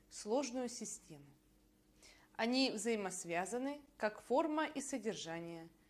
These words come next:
представляют нерасторжимое единство. Метаязык анализируется в лингвистических теориях текста, метатекст в семиотических теориях, в художественной практике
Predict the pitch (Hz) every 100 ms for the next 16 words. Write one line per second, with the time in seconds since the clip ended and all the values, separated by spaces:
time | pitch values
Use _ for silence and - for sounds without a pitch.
0 | _ _ 208 202 - 202 185 247 311 302
1 | - 233 269 247 - 208 175 170 262 285
2 | 262 247 - 196 202 165 156 - - -
3 | - _ _ _ _ _ - - - -
4 | - 214 233 233 208 196 185 269 330 -
5 | - 220 220 214 208 190 285 294 262 -
6 | 269 233 - 208 233 190 - - 247 -
7 | - - 214 - 208 202 180 170 170 -
8 | 165 - - 311 349 - _ _ _ -
9 | 226 233 185 - 269 - - - _ -
10 | - 294 269 208 226 202 254 - 277 269
11 | - 208 156 151 156 160 - _ _ _
12 | - 214 196 254 233 - 202 190 175 180
13 | 202 277 - 226 - 226